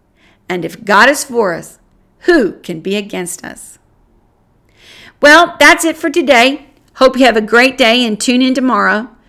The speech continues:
Truth matters, pure and simple. Hope you'll subscribe, and thanks for hanging in there with me until I get this whole thing figured out and running like a well-oiled machine.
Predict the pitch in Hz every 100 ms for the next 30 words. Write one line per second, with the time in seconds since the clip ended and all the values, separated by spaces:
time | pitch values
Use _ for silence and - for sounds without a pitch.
0 | _ _ - 285 285 285 285 220 165 135
1 | - _ _ _ - 196 202 220 - 175
2 | 175 160 - _ _ - _ - 247 262
3 | 285 285 254 - 214 190 175 190 _ _
4 | - 247 311 320 320 262 240 247 247 220
5 | 214 202 185 185 196 180 170 _ _ _
6 | 208 214 220 180 208 208 180 - 202 202
7 | 202 190 170 240 233 202 175 170 - _
8 | _ _ 208 196 202 196 196 208 - _
9 | 240 214 240 220 190 180 190 - 185 170
10 | 170 180 175 175 160 -